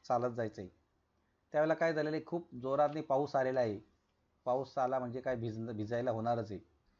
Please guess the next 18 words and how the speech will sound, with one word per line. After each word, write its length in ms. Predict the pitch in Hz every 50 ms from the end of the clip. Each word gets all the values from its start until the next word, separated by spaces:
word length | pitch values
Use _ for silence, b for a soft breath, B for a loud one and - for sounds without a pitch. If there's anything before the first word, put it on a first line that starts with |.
| _ _ _ _ _ _ _ _
पण 120 | 160 156 156 -
तिला 180 | 170 170 180 170
न 320 | 147 143 156 165 180 196
भिजता 340 | 165 151 135 - - 208 220
मामाकडे 460 | 214 208 196 190 175 185 170 160 147
जायचंय. 360 | 135 123 113 - - 101 92 - _ _ _ _ _ _ _ _ _ _ _ _ _ _ _ -
मग 120 | 123 127
त्यासाठी 400 | 120 - 151 147 - 135 123 139
तिने 180 | 131 139 139 143
काय 220 | 139 - 165 175
करायला 280 | 170 170 165 160 160 156
पाहिजे? 380 | 147 147 139 131 135 135 135 135 _ _ _ _ _ _ _ _ _ _ _ _ _ _ _ _ _ _ _ _ _ 127
मग 160 | 127 139 135
पावसाचे 560 | - - 139 131 135 127 - 151 147 147 139
जे 80 | 139 139
कपडे 300 | 131 127 113 135 127 127
असतात, 340 | 117 - - 135 131 117 107 - - _ - _ _ _ _ _ _ _ _ _ _ _ _ _ _ _ _ _ _ _ _ _ _ _ _ _ _ _ _ _ _ _ _ _ _ _ _ -
उदाहरणार्थ 440 | 117 113 123 127 123 123 117 -